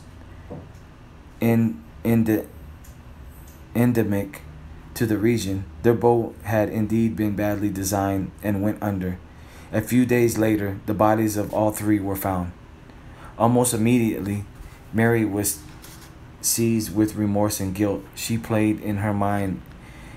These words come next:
every angry word she had addressed to her husband, every critique of his work, every da-, doubt she had instilled in, in him about her love. It was all too much, and sh-, and she determined then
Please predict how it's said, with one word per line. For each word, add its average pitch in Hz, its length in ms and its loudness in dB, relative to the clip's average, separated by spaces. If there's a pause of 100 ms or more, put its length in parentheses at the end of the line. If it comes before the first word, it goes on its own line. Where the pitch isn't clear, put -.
(100)
every 110 420 2
angry 107 320 2
word 101 340 0
she 107 200 0
had 98 360 0
addressed 101 440 -2
to 101 80 -4
her 92 180 -4
husband, 92 460 -4 (400)
every 113 220 2
critique 107 560 -2
of 95 200 -2
his 95 180 -4
work, 95 280 0 (500)
every 110 220 2
da-, 110 340 4 (140)
doubt 110 380 2
she 110 180 -2
had 104 160 0
instilled 98 500 0
in, 101 240 -4 (140)
in 101 180 -2
him 98 240 -4
about 92 360 -2
her 98 140 -4
love. 98 340 0 (480)
It 123 100 2
was 120 180 0
all 107 280 4
too 107 160 -2
much, 101 440 -2 (380)
and 110 180 2
sh-, - 180 -6 (360)
and 110 160 0
she 123 180 0
determined 110 560 0
then 104 380 0